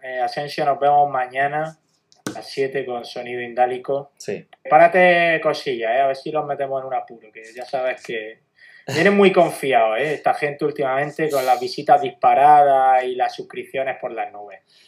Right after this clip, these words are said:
Speaker 2: Colo Bonino, mañana tenemos invitados, mañana, mañana tenemos Sonido Indálico. Pues no sé si te-, si tendré tiempo de preparar algo, César, pero bueno, siempre puede surgir sobre la marcha cualquier cosa.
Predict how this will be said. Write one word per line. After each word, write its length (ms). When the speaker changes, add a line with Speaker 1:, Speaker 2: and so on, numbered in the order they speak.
Speaker 2:
Colo 260
Bonino, 340
mañana 520
tenemos 260
invitados, 520
mañana, 560
mañana 300
tenemos 260
Sonido 200
Indálico. 560
Pues 420
no 100
sé 100
si 140
te-, 200
si 140
tendré 240
tiempo 240
de 60
preparar 400
algo, 340
César, 380
pero 120
bueno, 200
siempre 340
puede 240
surgir 320
sobre 220
la 80
marcha 300
cualquier 280
cosa. 280